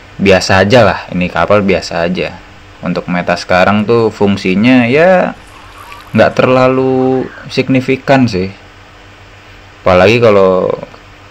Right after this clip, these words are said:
kondisinya kayak gini nih. Kita menang personel, tapi lawan kita ini lele.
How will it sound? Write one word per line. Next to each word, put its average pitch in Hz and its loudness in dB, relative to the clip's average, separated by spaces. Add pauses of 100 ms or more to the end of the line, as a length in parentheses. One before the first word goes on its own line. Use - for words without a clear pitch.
(120)
kondisinya 95 0
kayak 101 2
gini 110 2
nih. 80 -8 (1160)
Kita 110 0
menang 113 4
personel, 95 0 (320)
tapi - 0
lawan 101 4
kita 104 0 (560)
ini 98 -2 (400)
lele. 92 2